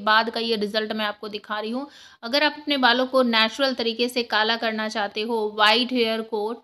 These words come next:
टर्न करना चाहते हो, मतलब उसको रिवर्स करना चाहते हो, ब्लैक करना चाहते हो आसान तरीके से, तो इससे आसान तरीका आपके लिए कुछ भी नहीं हो सकता है। बहुत जल्दी झटपट बनकर तैयार होने वाली रेमेडी है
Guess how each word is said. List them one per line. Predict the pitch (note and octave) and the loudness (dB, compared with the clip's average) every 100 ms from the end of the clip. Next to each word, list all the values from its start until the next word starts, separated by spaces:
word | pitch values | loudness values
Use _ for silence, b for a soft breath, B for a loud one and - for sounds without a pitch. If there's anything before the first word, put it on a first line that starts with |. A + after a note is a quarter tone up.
| - | -2
टर्न | A#3+ B3+ B3+ | 0 2 0
करना | A#3+ A3 A3 | 0 -2 -2
चाहते | A3 - A#3 | 0 -2 -2
हो, | A3 | -4
मतलब | A3 A3+ A3+ | -4 -2 -4
उसको | A3 A#3 | -2 -4
रिवर्स | A3 A3 C4 D4+ | -2 2 4 2
करना | - A3+ G#3+ | 0 -2 -2
चाहते | G#3+ G3+ G#3 | -2 -2 0
हो, | A3+ A3 | -2 0
ब्लैक | A3+ B3+ B3+ | 2 2 2
करना | A#3+ A3 A3 | -2 0 0
चाहते | A3 G#3 G#3+ | 0 -2 0
हो | A#3 A3+ A3 B B B | 0 0 -4 B B B
आसान | A#3+ A#3 B3 B3 B3+ | -2 2 6 6 6
तरीके | B3+ A#3 A3+ A3+ | 4 2 2 -2
से, | A#3+ | 0
तो | A#3 | -2
इससे | B3 - - B3 | -2 -4 0 2
आसान | A3+ A3 A3+ A#3 A#3 | 2 0 0 0 0
तरीका | A3+ G#3+ A3 | -2 0 4
आपके | G#3 G#3 G#3+ A3 | 6 6 2 -4
लिए | A3 A3 | -2 -2
कुछ | A3+ A3 G#3 | 0 -2 0
भी | G#3+ | -2
नहीं | G#3 | -2
हो | F#3+ | -4
सकता | G3 G3 - | -6 -10 -6
है। | G3 F#3+ G3+ | -6 -4 0
बहुत | G#3+ B3 A#3 | 4 4 4
जल्दी | A#3+ A#3 B3 | 2 4 2
झटपट | G3+ G#3+ A3 A#3+ | 2 -4 -2 -4
बनकर | A3 A3 A3+ A3 | -2 -4 -4 -2
तैयार | G#3+ G#3+ | 4 4
होने | A#3 A3 | 4 2
वाली | G#3+ G#3+ | 2 2
रेमेडी | G#3 G#3 A3 A#3 | 2 0 2 2
है | A#3+ C#4 | 2 0